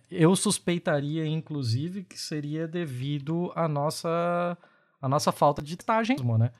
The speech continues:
De coisas que tão passando por alto pela, pela nossa falha em testes mesmo, né? Mas, não, que bom que,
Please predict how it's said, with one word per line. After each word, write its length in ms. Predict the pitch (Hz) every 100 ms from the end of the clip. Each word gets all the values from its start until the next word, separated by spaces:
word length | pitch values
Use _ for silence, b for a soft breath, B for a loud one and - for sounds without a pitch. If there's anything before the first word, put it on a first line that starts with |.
| -
De 100 | 127
coisas 240 | 143 131
que 100 | -
tão 140 | 131 143
passando 380 | 147 151 151
por 180 | 143 165
alto 300 | 139 143 165 - _ _
pela, 360 | - 165 175 170
pela 240 | 165 165 160
nossa 280 | 147 - 185
falha 540 | - - 143 151 170
em 160 | 185 226
testes 560 | - 180 - - 127
mesmo, 460 | 135 135 127 117 113
né? 160 | 123 b b b b b b _ _ _ _ _ -
Mas, 1040 | 131 139 135 135 135 131 123 113 - - -
não, 260 | 135 170 120
que 160 | 143
bom 280 | 117 131 147
que, 540 | - 151 151 147 139